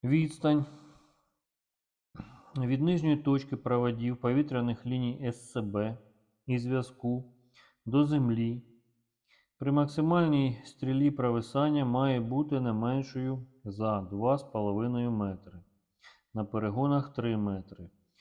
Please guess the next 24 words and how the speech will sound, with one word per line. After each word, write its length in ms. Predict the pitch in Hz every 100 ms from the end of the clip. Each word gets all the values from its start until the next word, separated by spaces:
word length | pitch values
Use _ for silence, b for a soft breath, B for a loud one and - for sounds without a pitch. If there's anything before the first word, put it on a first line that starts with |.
| b _
на 160 | 110 139
станціях 640 | - 131 123 110 110 107
п'ять 360 | - 117 127 -
з 40 |
половиною 600 | - 123 127 127 123 120
метрів, 560 | 117 117 113 113 110 104
на 180 | 110 113
пересіченнях 880 | - 117 117 - 127 - 110 107 98
з 60 |
автомобільними 840 | 101 101 110 110 110 104 104 101 95
дорогами, 760 | 101 95 87 85 98 120 156
е, 80 | 170 - - _ _ _ _ _ _ - 113 117 120 117
на 200 | 123 135
існуючих 680 | 135 147 143 139 143 139
лініях 600 | 127 135 131 127 123 - 117
до 140 | 117
їх 300 | 120 123 -
перебудови 840 | 120 120 117 120 120 120 117 113 113 b b b -
дозволяється 1300 | 101 113 160 135 117 110 127 143 135 135 127 127 123
відстань 520 | 110 127 139 135 131
чотири 460 | - 101 - 127 135
з 60 |
половиною 800 | 135 95 92 90 110 117 113 113 113
метрів. 600 | 92 92 90 - 92 90